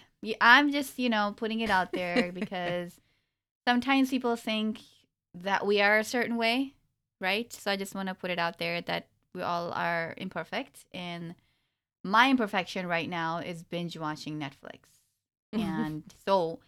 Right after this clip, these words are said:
Speaker 1: this, uh, <laughs> topic that's coming out right now is derived from a show I was watching. I used to watch the show a long time ago. It's called Private Practice. And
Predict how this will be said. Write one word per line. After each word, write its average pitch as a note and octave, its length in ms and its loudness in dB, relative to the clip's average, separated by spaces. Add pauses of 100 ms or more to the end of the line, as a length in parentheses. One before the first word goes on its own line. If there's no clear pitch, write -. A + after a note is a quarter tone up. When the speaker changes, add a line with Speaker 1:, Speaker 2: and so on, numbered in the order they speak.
(140)
Speaker 1:
this, A#3+ 560 4
uh, G3 280 8
<laughs> - 60 -20
topic A#3 680 4 (100)
that's B3+ 320 4
coming G3+ 380 4
out E3+ 220 2
right D#3 200 0
now D#3+ 340 -6 (500)
is G#3 320 0 (280)
derived F#3+ 560 4
from F3 180 -4
a E3+ 60 -4
show F3 300 -2
I C#3+ 160 -2
was D3+ 180 -6
watching. D3 340 -6
I - 60 -2
used B3 160 -2
to D4+ 60 -2
watch B3+ 200 2
the B3+ 60 -6
show G#3 200 -2
a F#3+ 40 0
long F3+ 180 -4
time D#3 220 -4
ago. D3+ 400 -6
It's - 140 -18
called D#3 500 -8 (160)
Private D#3 220 -8
Practice. C#3+ 500 -8 (580)
And E3 720 -8